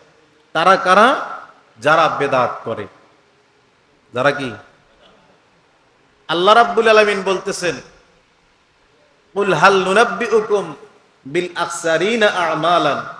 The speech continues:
সূরা কাহাফ আয়াত একশো তিন। রব্বুল আলামিন বলে, "ও নবী, আপনি বলে দিন, কুল,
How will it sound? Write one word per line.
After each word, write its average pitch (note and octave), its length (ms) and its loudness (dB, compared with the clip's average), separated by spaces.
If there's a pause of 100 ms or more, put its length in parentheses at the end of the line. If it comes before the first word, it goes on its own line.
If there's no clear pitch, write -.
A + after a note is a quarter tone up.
(500)
সূরা D3+ 280 2
কাহাফ C#3+ 420 4 (460)
আয়াত C#3+ 220 2
একশো C#3 260 -6
তিন। A2 360 -12 (1200)
রব্বুল F#3 340 2
আলামিন A3 380 4
বলে, D#3+ 280 2 (1400)
"ও F3+ 140 4
নবী, A3+ 240 4
আপনি G#3 280 4
বলে G3 200 0
দিন, F#3 240 -2 (140)
কুল, G#3 300 4